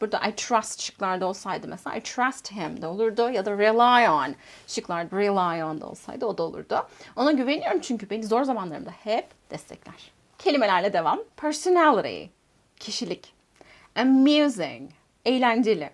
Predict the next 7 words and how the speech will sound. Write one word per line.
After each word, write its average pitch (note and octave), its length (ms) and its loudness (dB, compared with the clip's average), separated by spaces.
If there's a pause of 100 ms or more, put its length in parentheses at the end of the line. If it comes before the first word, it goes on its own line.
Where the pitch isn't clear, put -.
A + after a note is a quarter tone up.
(140)
komik. - 500 -8 (200)
Boring. B3 600 6 (400)
Sıkıcı. F3+ 500 -4 (800)
Calm. C#4 420 6 (400)
Sakin. - 600 -6 (280)
Caring. A#3 720 2 (300)
Şefkatli, F#3+ 720 -4